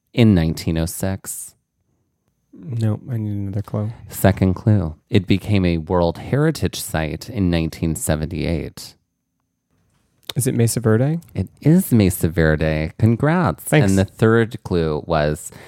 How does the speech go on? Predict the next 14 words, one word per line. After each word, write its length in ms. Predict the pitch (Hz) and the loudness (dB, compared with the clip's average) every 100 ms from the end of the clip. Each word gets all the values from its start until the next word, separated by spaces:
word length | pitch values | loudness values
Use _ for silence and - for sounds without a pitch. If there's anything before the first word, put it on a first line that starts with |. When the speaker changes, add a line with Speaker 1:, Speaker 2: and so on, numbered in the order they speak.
| - - - | -20 -18 -2
Speaker 1:
the 80 | 101 | 2
name 240 | 104 107 | 4 4
translated 560 | 101 95 90 90 82 78 | 2 0 0 -2 -4 -4
from 180 | 85 | -8
Spanish 560 | 80 - 95 95 90 - | -8 -4 0 0 0 0
literally 340 | 90 82 82 82 | 0 0 0 0
means 260 | 85 80 | -2 -4
green 360 | - 80 82 78 | -6 -4 -2 -2
table. 420 | - 80 - - | -4 -6 -4 -2
Speaker 2:
It 140 | 113 113 | 0 0
does. 420 | 104 101 110 - | 0 0 -4 -8
That 220 | 110 104 | -4 -4
it 160 | 113 107 | -4 -6
does. 560 | 107 101 101 - - | -4 -2 -4 -8 -16